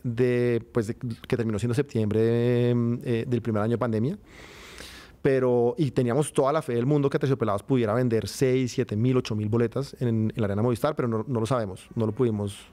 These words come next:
eh, medir, desafortunadamente. Entonces yo,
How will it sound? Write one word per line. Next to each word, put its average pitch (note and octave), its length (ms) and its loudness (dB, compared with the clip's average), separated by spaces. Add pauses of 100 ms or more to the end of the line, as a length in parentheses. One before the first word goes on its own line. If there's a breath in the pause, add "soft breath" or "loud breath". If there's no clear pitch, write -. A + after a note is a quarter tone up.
(140)
eh, A2 280 0
medir, A2+ 360 0
desafortunadamente. A2+ 840 -2 (800 loud breath)
Entonces B2 200 0
yo, D3+ 220 0